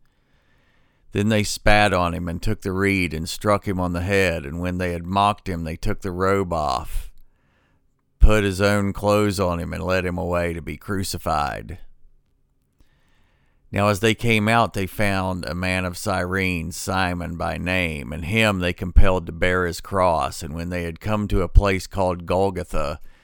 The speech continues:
that is to say, place of a skull, they gave him sour wine mingled with gall to drink. But when he had tasted it, he would not drink. Then they crucified him and divided his garments, casting lots that it might be fulfilled which was spoken by the prophet,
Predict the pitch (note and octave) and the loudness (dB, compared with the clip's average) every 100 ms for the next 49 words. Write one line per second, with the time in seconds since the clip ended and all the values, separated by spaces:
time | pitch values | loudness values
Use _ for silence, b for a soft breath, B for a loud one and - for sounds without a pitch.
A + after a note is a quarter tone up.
0 | b - F2+ E2+ F2 F#2 - G2 F2+ - | b -4 -2 0 -4 -6 -2 0 2 6
1 | - F#2+ - F2+ F#2 - - G2+ F#2+ E2 | 6 6 -2 -8 -8 -8 0 2 2 0
2 | D#2+ D#2+ b b b b - F#2 F#2+ F#2+ | -2 -6 b b b b -6 -2 0 0
3 | F#2 F2 - G2+ G2 F#2 F2 F2+ F#2+ F#2 | 0 -2 -2 2 4 4 2 0 2 2
4 | E2+ D#2+ E2 F#2 F#2+ E2+ D#2+ D2 D#2+ F2 | 0 -2 -4 -2 -2 -4 -4 -6 -8 -10
5 | - F#2+ F#2 F2+ D2+ C2 E2 C#2+ C2 B1+ | -6 -2 0 0 -4 -10 -10 -10 -10 -12
6 | - - - _ _ - F2+ F#2+ G2 G2+ | -18 -20 -20 _ _ -2 0 2 2 0
7 | F2 - A2 G#2+ - F#2 D#2+ D#2 F2+ D#2+ | 0 2 2 2 -2 -6 -6 -6 -6 -6
8 | D#2 F2+ E2 - E2 E2 D#2 - - - | -6 -6 -6 -8 -8 -6 -8 -12 -20 -20
9 | - _ _ _ b b b b b b | -20 _ _ _ b b b b b b
10 | G2 G2+ G#2 - - A#2 - G2+ F#2+ F2+ | -2 2 2 0 0 0 -2 0 4 4
11 | E2+ E2 F2 E2+ E2+ F#2 F#2 F2 E2 E2+ | 2 -4 -6 -6 0 0 2 -2 -6 -8
12 | G2+ G2 G2 D#2+ C2+ - - G#2 G#2 - | -2 0 0 -4 -10 -12 -2 0 0 -4
13 | E2+ F2+ F#2+ F2+ D2 - D#2+ E2 D#2 F2 | -6 0 2 2 0 -8 -10 -6 -4 -4
14 | C#2+ F2+ F2 - - E2+ - G2+ G2 F2 | -4 -6 -6 -8 -4 -2 -2 -2 0 -2
15 | D2+ E2+ - E2 - G2 F#2 F2 F2 E2 | -4 0 4 4 2 0 0 -4 -4 -4
16 | D#2 - G2 F#2 - D#2+ - | -2 2 4 4 0 -6 -10